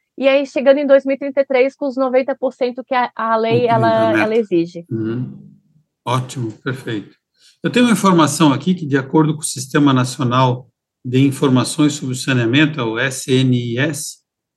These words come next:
Speaker 2: é, Santa Catarina tem um dos piores índices de saneamento básico do Brasil.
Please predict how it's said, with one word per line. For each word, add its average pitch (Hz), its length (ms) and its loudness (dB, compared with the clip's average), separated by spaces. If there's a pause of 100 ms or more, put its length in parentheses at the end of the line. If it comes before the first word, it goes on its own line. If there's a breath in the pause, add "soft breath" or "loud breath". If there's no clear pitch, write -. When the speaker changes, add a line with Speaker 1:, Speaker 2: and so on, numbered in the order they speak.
(400)
Speaker 2:
é, 127 80 -2
Santa 208 260 2
Catarina 185 420 4
tem 190 140 2
um 190 60 6
dos 180 160 0
piores 170 500 0
índices 175 340 0
de - 140 -12
saneamento 151 480 0
básico 147 460 -4
do 156 100 0
Brasil. 160 560 2